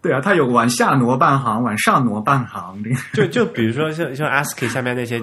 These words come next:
Speaker 2: 低的那个，就是，比如说就是零，呃，多少？就是小于二十的那几个，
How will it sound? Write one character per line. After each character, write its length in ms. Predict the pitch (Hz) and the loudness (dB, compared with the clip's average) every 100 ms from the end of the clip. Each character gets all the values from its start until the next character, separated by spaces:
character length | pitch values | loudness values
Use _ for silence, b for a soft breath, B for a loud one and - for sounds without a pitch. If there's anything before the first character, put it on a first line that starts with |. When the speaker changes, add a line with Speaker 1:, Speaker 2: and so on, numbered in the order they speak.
| 113 | -8
Speaker 2:
低 200 | 135 135 | -8 -6
的 160 | 131 110 | -4 -4
那 180 | 107 104 | -4 -6
个， 200 | 104 95 | -8 -10
就 100 | 95 | -12
是， 80 | 95 - - | -14 -20 -18
比 80 | 98 | -12
如 20 | |
说 140 | 101 98 - | -10 -12 -14
就 140 | 107 | -14
是 120 | 95 | -14
零， 240 | 95 101 101 110 | -12 -12 -12 -14
呃， 220 | 98 85 - | -16 -16 -20
多 100 | 98 | -20
少？ 140 | - - - | -20 -20 -20
就 80 | |
是 480 | 98 92 87 82 82 | -16 -16 -16 -16 -16
小 280 | 104 110 92 | -6 -4 -4
于 80 | 95 | -2
二 180 | 135 120 | -2 -2
十 220 | - 101 | -4 -8
的 100 | 107 | -6
那 140 | 107 | -6
几 160 | 107 95 | -6 -8
个， 260 | 98 92 | -8 -10